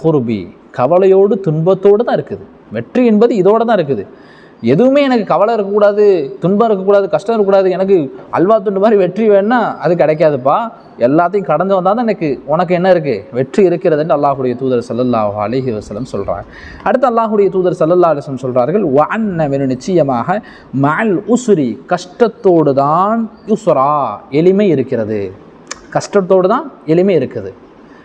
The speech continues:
ஈஸியான ஒரு வாழ்க்கை நமக்கு கிடைக்கணும் அப்படின்னா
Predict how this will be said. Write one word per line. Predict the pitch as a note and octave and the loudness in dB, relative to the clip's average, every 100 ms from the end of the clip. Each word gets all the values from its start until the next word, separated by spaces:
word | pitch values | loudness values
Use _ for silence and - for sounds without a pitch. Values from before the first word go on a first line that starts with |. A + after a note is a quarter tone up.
| - - | -20 -6
ஈஸியான | F#3 A#3+ B3+ B3+ C4 | 0 2 2 0 2
ஒரு | A#3 G3 | 2 2
வாழ்க்கை | F3+ G3 G3+ | 0 -2 -6
நமக்கு | E3+ D#3 C#3 | -4 -2 0
கிடைக்கணும் | C#3 C3+ C#3 B2+ A#2 - - - | 0 -2 -4 -4 -8 -16 -20 -8
அப்படின்னா | B2 C#3+ F#3+ G#3+ C3+ | -2 0 2 0 -2